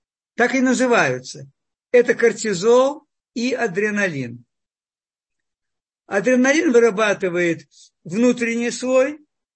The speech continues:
а кортизол обратно наружу. Ну, может, он не так важен. И именно эти гормоны, они помогают приспосабливаться к стрессу.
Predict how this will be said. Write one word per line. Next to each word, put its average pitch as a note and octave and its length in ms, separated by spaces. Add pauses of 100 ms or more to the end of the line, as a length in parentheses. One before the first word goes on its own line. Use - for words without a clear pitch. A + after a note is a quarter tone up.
(220)
а F#3 120
кортизол A#3 460
обратно A#3+ 420
наружу. G3+ 360
Ну, B4+ 200 (100)
может, C#4 280
он A#3+ 220
не G3 140
так A3+ 200
важен. C#3 540 (1400)
И C4 420
именно D4 600
эти C4+ 260
гормоны, B3+ 580
они G3+ 200
помогают B3 600
приспосабливаться G3 800
к D#3 40
стрессу. C#3 560